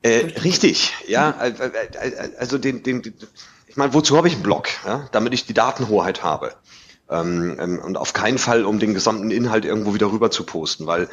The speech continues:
Speaker 1: auf Xing in einem Beitrag, wie lesefreundlich bitte ist das?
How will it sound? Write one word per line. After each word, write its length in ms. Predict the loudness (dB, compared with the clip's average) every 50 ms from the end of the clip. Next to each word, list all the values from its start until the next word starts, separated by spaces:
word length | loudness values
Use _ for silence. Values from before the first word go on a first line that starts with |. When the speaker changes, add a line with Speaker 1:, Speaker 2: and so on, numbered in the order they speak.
| -10 -18 -14 -4 -2
Speaker 1:
auf 220 | -2 -2 0 0
Xing 360 | 2 4 4 4 4 4 4
in 100 | 2 2 2
einem 240 | 2 0 0 2
Beitrag, 760 | 2 2 2 2 2 0 -2 -2 0 0 2 0 0 -2 -6 -14 -18 -20 -20 _ _ _ -20
wie 380 | -20 -20 -20 -6 -2 -2 0
lesefreundlich 880 | 2 4 4 4 4 4 2 0 0 0 0 0 -2 -2 -4 -6 -6 -4
bitte 200 | -4 -4 -4 -4
ist 240 | -2 -2 -2 -2 -4
das? 360 | -4 -4 0 0 0 0